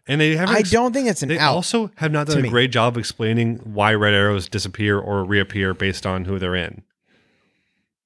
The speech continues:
Speaker 1: So
Speaker 2: No, they do. They, it, it lasts thirty-three days, and then you can never red arrow them again.
Speaker 1: Uh, that, okay, yes, but why can, why can you see it and not see it?
Speaker 2: You're, if you're a god candidate, and 'cause we're watching it, bro. We're
Speaker 1: Well,
Speaker 2: the viewer.
Speaker 1: okay, so
Speaker 2: They're
Speaker 1: what's
Speaker 2: not gonna illuminate.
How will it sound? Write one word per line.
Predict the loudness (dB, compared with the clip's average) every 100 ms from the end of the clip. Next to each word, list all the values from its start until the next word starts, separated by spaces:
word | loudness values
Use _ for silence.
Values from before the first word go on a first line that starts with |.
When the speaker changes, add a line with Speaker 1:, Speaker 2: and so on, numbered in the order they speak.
| _ _ _ _ _ _
Speaker 1:
So | -4 -2 0 -2
Speaker 2:
No, | 2 2
they | 2 2 0
do. | 2 2 2
They, | 2 0
it, | 0 0 0 0
it | 0
lasts | 0 0 0
thirty-three | 0 0 0 -2
days, | 0 0 0
and |
then | -2
you | 0
can | 0
never | 0 2 4
red | 4
arrow | 4 4
them | 2 -2
again. | -4 -2 -4 -6
Speaker 1:
Uh, | -4
that, | 0 0
okay, | 2 0 0 0
yes, | 0 0 -4
but | -12 -4
why | 0 0
can, | 0 -2 0 -4
why | -4 -4
can | 0 0
you | 0
see | -2 -4 -2
it | -4 -8
and | -6
not | -6 -8
see | -14 -14
it? | -16 _ _ _ _ _ _ _
Speaker 2:
You're, | 0 0
if | 2
you're | 0
a | 0
god | 2 0 0
candidate, | -6 -8 -12 -18 _ _ _ _ 0
and | 0 0 0
'cause | 0 2
we're | 2 2
watching | -2 -8 -4 -2 -2 -2 -4
it, | -4 -8
bro. | -6 -4 0
We're | 0 0
Speaker 1:
Well, | 0
Speaker 2:
the | 0
viewer. | -2 -4 -2 0 0
Speaker 1:
okay, | 0 -4
so | -4
Speaker 2:
They're | 0
Speaker 1:
what's | 2
Speaker 2:
not | 2
gonna | 2 2
illuminate. | 2 2 0 0 -2 -2 -2 -4